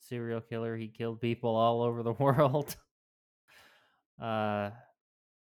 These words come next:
I think he's one of the most unique ones that we have talked about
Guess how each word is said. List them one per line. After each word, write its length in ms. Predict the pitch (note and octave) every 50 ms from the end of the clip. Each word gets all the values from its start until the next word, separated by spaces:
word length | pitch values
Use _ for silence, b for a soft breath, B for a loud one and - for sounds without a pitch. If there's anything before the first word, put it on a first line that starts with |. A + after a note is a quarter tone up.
| _ _ -
I 120 | B2 -
think 280 | B2+ - D3 D3 C#3+ C#3
he's 240 | - C#3+ C#3 B2+
one 140 | C#3 C3+ C3+
of 80 | C3 B2
the 80 | B2
most 280 | A#2+ B2 B2 A#2+ B2 -
unique 460 | A#2 A2+ A2+ A#2 A#2+ B2 B2 B2 -
ones 380 | A#2+ A2+ A2 A2 G#2+ G#2 G2+ -
that 120 | - D2+
we 140 | F#2 G#2+ G2+
have 160 | G#2 G2 - -
talked 280 | G#2 G2+ F#2+ - -
about 300 | F#2 F#2+ F2+ F2+ E2+ -